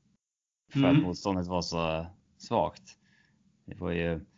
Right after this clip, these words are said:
Speaker 1: det är kul, det är kul att se det där klippet i åttioåttonde minuten när han tappar bollen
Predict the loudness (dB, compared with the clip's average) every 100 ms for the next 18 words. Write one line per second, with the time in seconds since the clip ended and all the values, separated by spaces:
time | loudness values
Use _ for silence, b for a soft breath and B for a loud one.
0 | B B B B -4 6 6 8 6 6
1 | 6 6 8 8 8 6 6 2 4 2
2 | 4 4 4 0 0 0 2 4 2 2
3 | 0 0 0 -2 2 6 6 8 6